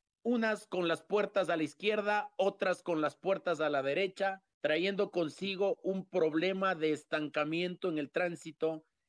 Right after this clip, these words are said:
en la zona de los Dos Puentes, en la zona de San Roque, en la zona de Lipiales, en la zona de la Universidad Central, en la zona de la doce de octubre, en la zona del Hospital Militar, en la zona del Coliseo Rumiñahui. Debemos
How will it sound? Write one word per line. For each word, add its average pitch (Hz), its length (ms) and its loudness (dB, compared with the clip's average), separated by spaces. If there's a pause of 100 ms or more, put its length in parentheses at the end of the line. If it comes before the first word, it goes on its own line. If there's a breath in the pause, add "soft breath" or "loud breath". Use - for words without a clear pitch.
en 160 160 0
la 151 100 2
zona 170 380 0
de 143 80 2
los 131 180 -2
Dos 127 200 -6
Puentes, 180 640 -2 (200)
en 143 180 -2
la 123 100 0
zona 139 320 -4
de 120 100 -4
San 113 260 -6
Roque, 170 500 -2 (200)
en 139 160 -2
la 120 120 -2
zona 143 340 -4
de 120 100 -4
Lipiales, 170 680 -2 (200 soft breath)
en 143 160 -2
la 127 120 -2
zona 147 340 -4
de 127 80 -2
la 120 80 -6
Universidad 113 560 -8
Central, 160 580 -4 (200 soft breath)
en 135 160 -2
la 123 100 0
zona 143 320 -4
de 127 120 0
la 113 100 -2
doce 127 240 -6
de 113 80 -4
octubre, 190 540 -2 (180 loud breath)
en 131 160 -4
la 117 100 0
zona 139 400 -4
del 120 160 -4
Hospital 123 460 -6
Militar, 180 520 -4 (160 soft breath)
en 131 160 -2
la 117 120 -2
zona 135 280 -4
del 117 160 -4
Coliseo 110 380 -8
Rumiñahui. 85 640 -10
Debemos 139 640 0